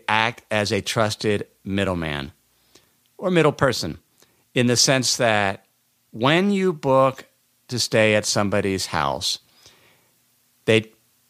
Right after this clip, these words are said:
take your money, you pay up front, but they don't release that money until after you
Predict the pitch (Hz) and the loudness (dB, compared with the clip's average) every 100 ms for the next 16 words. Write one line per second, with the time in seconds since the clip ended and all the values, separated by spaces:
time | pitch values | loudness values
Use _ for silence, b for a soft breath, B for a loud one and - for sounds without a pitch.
0 | _ - 120 - 147 101 90 98 101 101 | _ -2 -2 0 0 2 0 -2 -2 0
1 | 104 - 90 80 - 92 101 127 123 113 | 0 -2 -4 -4 -6 -6 0 0 0 0
2 | 113 131 151 131 101 90 92 - 92 104 | 0 0 0 -2 -2 -2 -4 -6 -6 -6
3 | 95 _ 110 113 123 123 - 98 87 90 | -6 _ 0 0 0 -4 -6 -2 0 -2
4 | b b - 95 98 101 | b b -8 -2 -2 -2